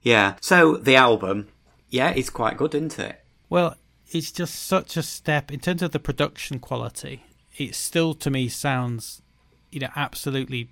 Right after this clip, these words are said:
Speaker 2: brand spanking new today, whereas all the stuff before this has some element of feeling a, a tiny bit dated, or in some cases very dated.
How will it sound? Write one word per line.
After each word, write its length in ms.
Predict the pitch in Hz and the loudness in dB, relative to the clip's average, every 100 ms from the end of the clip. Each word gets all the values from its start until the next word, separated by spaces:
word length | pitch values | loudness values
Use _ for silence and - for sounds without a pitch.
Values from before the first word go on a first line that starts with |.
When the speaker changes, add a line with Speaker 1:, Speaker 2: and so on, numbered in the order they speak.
| _ | _
Speaker 2:
brand 240 | 127 123 | -4 -2
spanking 440 | - 131 117 120 117 | -4 -6 -4 -6 -4
new 180 | 117 | -4
today, 420 | 117 - 123 113 107 | -4 -6 -4 -2 -4
whereas 220 | 113 113 | -6 -6
all 260 | 147 151 156 | -4 -2 0
the 100 | 135 | -2
stuff 320 | - 131 - | -2 -6 -6
before 320 | 123 127 123 | -6 -4 -4
this 360 | 117 110 - - _ _ _ - | -4 -8 -10 -16 _ _ _ -8
has 160 | 131 | -6
some 280 | - 160 143 | -2 0 2
element 400 | 135 123 120 117 | 2 2 -2 -6
of 100 | 123 | -10
feeling 300 | - 127 120 | -4 -4 -4
a, 140 | 113 113 | -8 -10
a 120 | - 123 | -16 -14
tiny 440 | - 143 135 127 | -6 0 0 0
bit 180 | 120 - | -2 -6
dated, 520 | 117 113 - 120 - - | -4 -4 -6 -14 -14 -12
or 140 | 123 | -8
in 60 | 113 | -6
some 200 | - 120 | -6 -8
cases 320 | 120 113 117 | -6 -8 -8
very 220 | 113 117 110 | -6 -6 -6
dated. 420 | 117 - - | -10 -12 -18